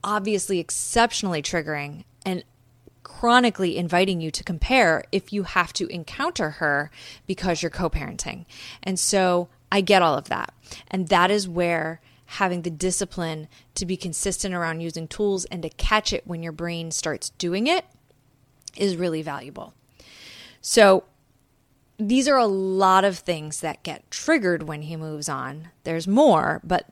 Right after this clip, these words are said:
but this is the bulk of it, right? And so as we're moving into the, "Okay, but what to do about it?" And it's hard, Dawn, I want you to know that I understand that.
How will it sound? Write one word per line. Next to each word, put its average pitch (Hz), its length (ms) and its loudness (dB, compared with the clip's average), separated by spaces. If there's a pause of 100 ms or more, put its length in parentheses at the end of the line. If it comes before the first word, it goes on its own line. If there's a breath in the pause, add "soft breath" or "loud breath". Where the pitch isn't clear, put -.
(100)
but 202 180 -6
this - 160 -4
is 285 120 -6
the 262 100 6
bulk 180 420 2
of 156 100 -4
it, - 220 -8
right? 175 320 0 (1160 loud breath)
And 214 160 0
so 196 580 0 (680)
as 220 320 2
we're 208 180 2
moving 208 460 2
into 190 580 0
the, 165 480 0 (160)
"Okay, 196 260 0
but 185 180 -2
what 170 240 -2
to 196 100 -2
do 190 260 0
about 143 360 0
it?" 147 200 -8 (340)
And 180 180 -4
it's - 240 -6
hard, 214 520 0
Dawn, 147 500 -6 (600 soft breath)
I 185 80 0
want 190 320 -2
you 220 80 -8
to - 140 -4
know 202 340 2
that 175 240 0 (340)
I 196 160 0
understand 196 920 -2
that. 143 460 -4